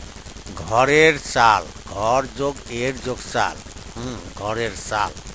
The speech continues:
রহিমের হাত, রহিম যোগ এর যোগ হাত সমান রহিমের হাত। আচ্ছা, হাজহি মাজাল্লাত নাবিলেন,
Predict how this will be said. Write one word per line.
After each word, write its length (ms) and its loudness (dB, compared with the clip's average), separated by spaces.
রহিমের 640 0
হাত, 480 2
রহিম 540 -2
যোগ 200 -2
এর 260 -2
যোগ 180 -2
হাত 220 -4
সমান 240 -8
রহিমের 440 -2
হাত। 220 4
আচ্ছা, 260 -8
হাজহি 960 2
মাজাল্লাত 1400 2
নাবিলেন, 680 2